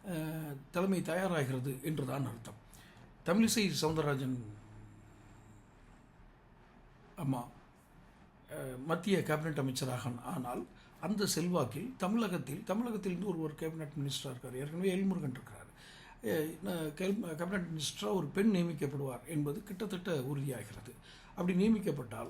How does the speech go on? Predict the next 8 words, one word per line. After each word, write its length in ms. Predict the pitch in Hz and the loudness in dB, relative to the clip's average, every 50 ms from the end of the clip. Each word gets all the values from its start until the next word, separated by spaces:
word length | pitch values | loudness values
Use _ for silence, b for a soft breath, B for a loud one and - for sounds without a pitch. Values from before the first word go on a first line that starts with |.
| - - | -8 -6
அண்ணாமலையினுடைய 1120 | - 147 180 208 226 226 220 208 202 190 185 175 160 156 156 151 147 151 151 147 135 - 120 | -2 0 0 2 2 2 2 2 2 2 0 0 -2 -2 -2 -2 0 0 0 -2 -2 -4 -4
செல்வாக்கு 680 | - - 151 165 180 180 170 147 127 - 175 233 269 - B B B B B B B B B - - - - - | -2 -2 0 0 2 0 0 0 -2 -4 -4 -6 -6 -8 B B B B B B B B B -20 -18 -10 -4 0
சரியுமா? 460 | 156 151 175 180 165 139 135 127 - | 2 2 4 4 4 4 2 0 -2
அண்ணாமலை 460 | - 147 160 185 202 196 180 175 - - | -4 -2 0 2 2 2 2 2 2 4
ஒரு 240 | - 196 196 190 - | 4 4 4 2 2
டாக்டிஸ், 600 | - 175 185 185 - - 147 127 - - - - - | 4 4 4 4 0 -2 -4 -4 -2 -4 -4 -4 -4
அவர் 180 | 160 160 175 175 | -4 -4 -2 -2
ஒரு, 360 | 165 165 170 220 262 269 | -2 -2 -2 -2 -4 -4